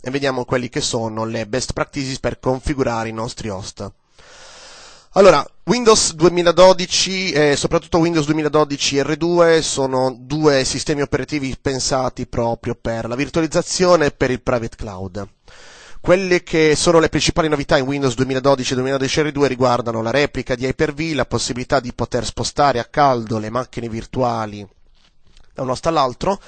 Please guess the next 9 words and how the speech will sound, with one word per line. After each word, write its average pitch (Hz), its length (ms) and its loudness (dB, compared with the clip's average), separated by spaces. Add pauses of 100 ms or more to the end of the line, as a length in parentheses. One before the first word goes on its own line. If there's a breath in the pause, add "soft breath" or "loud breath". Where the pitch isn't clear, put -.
(220 loud breath)
In - 100 -14
particolar 180 480 0
modo 175 240 0
è 139 80 2
possibile 127 380 -6
farlo 127 380 2
anche 147 400 -2
senza, 131 640 -4
mm, 110 240 -12